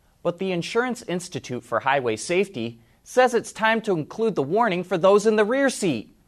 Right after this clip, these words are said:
It recommends a visual warning to drivers while the vehicle is parked. When the vehicle is in motion, it says an audible and visual warning should be triggered if a rear seat passenger unbuckles their belt.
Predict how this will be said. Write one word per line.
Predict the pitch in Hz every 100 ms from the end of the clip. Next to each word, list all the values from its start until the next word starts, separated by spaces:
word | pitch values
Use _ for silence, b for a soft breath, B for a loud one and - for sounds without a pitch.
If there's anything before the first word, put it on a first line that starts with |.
| b b b b
It | 170 175
recommends | 233 240 196 175 170
a | 127
visual | 113 165 165 143 117
warning | 127 135 131
to | 127
drivers | 110 123 135 107 107 - _
while | 147 170 180
the | 147
vehicle | 131 131 156
is | 151
parked. | - 233 233 - - - _ _
When | 156 160
the | 131
vehicle | 147 151 139
is | 120 120
in | 110
motion, | 123 208 262 151 131 175 b b b b
it | 185
says | - 233 202
an | 175 -
audible | 214 247 202 202 165
and | 151
visual | 165 247 240 147
warning | 120 127 147 151
should | - 226
be | 165
triggered | - - 277 165 165 185 - -
if | 185 185
a |
rear | 135 165
seat | 170 170 139
passenger | - 175 214 156 127 135 170
unbuckles | 170 151 110 - 143 -
their | 151
belt. | 143 190 208 -